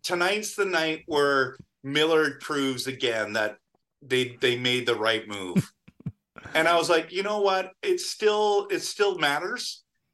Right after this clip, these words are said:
Speaker 1: But, man, Horvat just did nothing. And I saw, uh, who was it? There was someone on Twitter who said, "Where were we gonna replace the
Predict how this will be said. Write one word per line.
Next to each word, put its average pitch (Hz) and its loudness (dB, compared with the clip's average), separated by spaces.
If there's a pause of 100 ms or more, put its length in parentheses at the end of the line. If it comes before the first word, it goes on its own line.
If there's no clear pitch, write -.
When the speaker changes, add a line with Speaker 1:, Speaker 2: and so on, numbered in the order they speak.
(420)
Speaker 1:
But, 180 4
man, 180 2 (100)
Horvat 185 2
just 139 -2
did 139 -2
nothing. 147 -2
And 170 -2
I 170 6
saw, 214 2
uh, 170 -2 (120)
who 294 -10
was 247 -2
it? 139 -2
There - -4
was - -4
someone 247 -2 (280)
on 175 4
Twitter 175 4
who 147 -4
said, 156 0 (600)
"Where 196 6
were 214 6
we 190 0
gonna 180 0
replace 156 -2
the 135 4